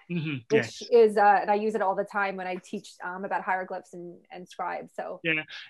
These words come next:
Speaker 1: yeah,
Speaker 2: I
Speaker 1: no,
Speaker 2: got a
Speaker 1: no,
Speaker 2: thing for him
Speaker 1: sure.
Speaker 2: too.
Speaker 1: And his, and his tomb is gorgeous. Both his tomb, both his, both his private tomb at Saqqara and the, um,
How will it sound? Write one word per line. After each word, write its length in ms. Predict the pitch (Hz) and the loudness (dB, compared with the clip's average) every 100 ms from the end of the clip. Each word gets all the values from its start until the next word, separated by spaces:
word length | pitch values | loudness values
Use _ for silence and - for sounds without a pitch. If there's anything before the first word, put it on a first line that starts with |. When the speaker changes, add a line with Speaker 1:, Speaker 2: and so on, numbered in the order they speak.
| - | -4
Speaker 1:
yeah, 80 | |
Speaker 2:
I 40 | 214 | 2
Speaker 1:
no, 100 | 233 | 4
Speaker 2:
got 100 | 233 | 4
a 40 | |
Speaker 1:
no, 60 | 233 | 2
Speaker 2:
thing 200 | 240 - | -2 -6
for 100 | 196 | -6
him 80 | 202 | -2
Speaker 1:
sure. 160 | 214 226 | 2 2
Speaker 2:
too. 220 | 190 180 - - - | 0 -6 -18 -18 -2
Speaker 1:
And 80 | 226 | 2
his, 140 | 240 | 4
and 100 | 269 | 4
his 140 | 233 - | 4 4
tomb 260 | 247 226 | 2 4
is 100 | 156 | 2
gorgeous. 360 | - 135 131 - | 0 -2 -4 0
Both 240 | 220 220 | 2 4
his 140 | 151 - | 2 2
tomb, 200 | - 143 | 0 2
both 200 | 175 165 | 2 4
his, 180 | 165 | 2
both 220 | 185 165 160 | 6 4 4
his 180 | 156 | 0
private 460 | - - 180 156 - | -2 -2 0 0 -2
tomb 200 | - 139 | 0 0
at 60 | 139 | 0
Saqqara 580 | 135 156 156 147 131 135 | 0 -2 0 0 0 -4
and 120 | 135 | -4
the, 280 | 135 131 131 | -4 -4 -6
um, 240 | 127 127 | -8 -12